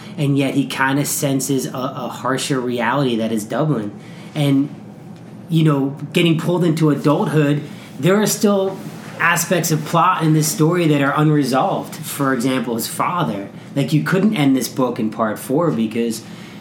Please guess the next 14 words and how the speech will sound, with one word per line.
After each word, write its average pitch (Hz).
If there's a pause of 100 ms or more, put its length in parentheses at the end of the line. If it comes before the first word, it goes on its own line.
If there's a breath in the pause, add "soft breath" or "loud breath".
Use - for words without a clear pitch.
there 143
are 139
still 151
things 151
that 131
Stephen's 143
grappling 131
with. 110
And 127
this 180
is 214
a 196
book 170
m-, 156